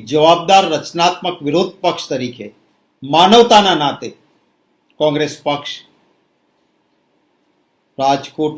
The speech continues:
બંધનું મંગળવારનું એલાન આપી રહી છે ને એમાં આપ સૌનો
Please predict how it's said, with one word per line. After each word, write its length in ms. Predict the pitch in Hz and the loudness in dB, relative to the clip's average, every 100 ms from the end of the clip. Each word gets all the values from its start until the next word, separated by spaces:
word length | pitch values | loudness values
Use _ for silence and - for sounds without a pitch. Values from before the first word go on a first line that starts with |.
| 113 | -8
બંધનું 560 | 135 143 156 170 170 170 - _ _ | -6 -4 -4 -4 -4 -8 -16 _ _
મંગળવારનું 920 | 120 135 156 156 185 180 170 160 160 147 | -8 0 0 4 4 6 4 4 -2 -4
એલાન 360 | 135 139 139 113 - _ _ _ _ - | 0 0 -2 -6 -16 _ _ _ _ -8
આપી 280 | 127 - 139 | -6 -4 -6
રહી 180 | 131 135 | -6 -6
છે 100 | 165 | -8
ને 80 | 151 | -6
એમાં 220 | 135 131 | -6 -6
આપ 120 | 131 - | -8 -4
સૌનો 400 | 240 240 214 | 0 2 2